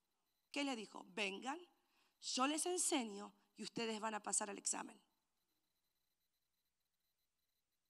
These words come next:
Y eso es el Espíritu Santo. Cuando nosotros entregamos nuestras vidas en el altar,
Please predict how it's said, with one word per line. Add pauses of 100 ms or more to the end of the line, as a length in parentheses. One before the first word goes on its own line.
(500)
Y
eso
es
el
Espíritu
Santo. (2750)
Cuando
nosotros
entregamos
nuestras
vidas
en
el
altar,